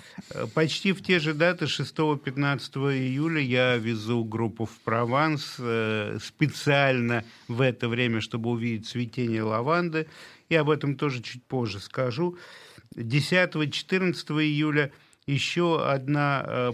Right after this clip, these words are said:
поездка в сторону Мурманска. Кольский полуостров на краю земли с автопутешествием по Хибинам.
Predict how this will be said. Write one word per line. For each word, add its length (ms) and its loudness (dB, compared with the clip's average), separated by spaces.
поездка 520 0
в 40 -12
сторону 440 0
Мурманска. 640 2
Кольский 560 2
полуостров 720 -4
на 100 0
краю 360 0
земли 380 -2
с 120 -4
автопутешествием 960 -4
по 100 -4
Хибинам. 760 -2